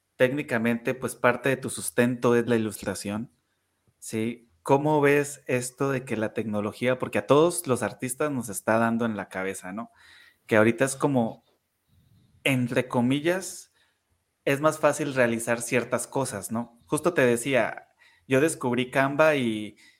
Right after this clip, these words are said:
y, pues, sí se ahorra uno un dinerito ahí. Obviamente no queda profesional, pero queda,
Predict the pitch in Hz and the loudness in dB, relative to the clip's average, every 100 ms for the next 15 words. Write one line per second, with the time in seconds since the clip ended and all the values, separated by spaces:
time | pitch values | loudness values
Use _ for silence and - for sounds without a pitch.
0 | _ _ _ - - 95 - 120 120 151 | _ _ _ -20 -20 -18 -12 -8 -2 0
1 | 151 147 147 147 147 147 139 113 117 117 | 0 0 -2 -2 -4 -4 -2 -2 -2 0
2 | 131 131 156 - - 139 147 143 139 143 | 0 0 -4 -6 2 4 4 0 -4 -2
3 | 139 135 - 156 151 151 147 123 120 113 | -2 0 4 6 6 4 0 2 0 -2
4 | 113 110 117 143 - _ _ _ _ 120 | -4 -2 -2 -2 -8 _ _ _ _ 0
5 | 110 - 120 117 123 131 131 120 107 90 | 0 -2 2 4 6 4 2 0 -2 -10